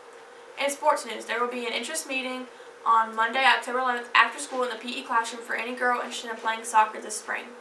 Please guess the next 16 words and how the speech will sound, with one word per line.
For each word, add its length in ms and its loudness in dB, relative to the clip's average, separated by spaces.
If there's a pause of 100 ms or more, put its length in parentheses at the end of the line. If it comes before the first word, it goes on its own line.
(580)
Tryouts 380 10
for 120 -4
the 80 -6
girls' 240 2
basketball 460 0
team 200 -10
will 60 -10
be 160 -10
held 260 0
Monday, 360 0
November 320 -4
first 400 -4
at 100 -6
four 220 -2
P 220 -10
M. 160 -8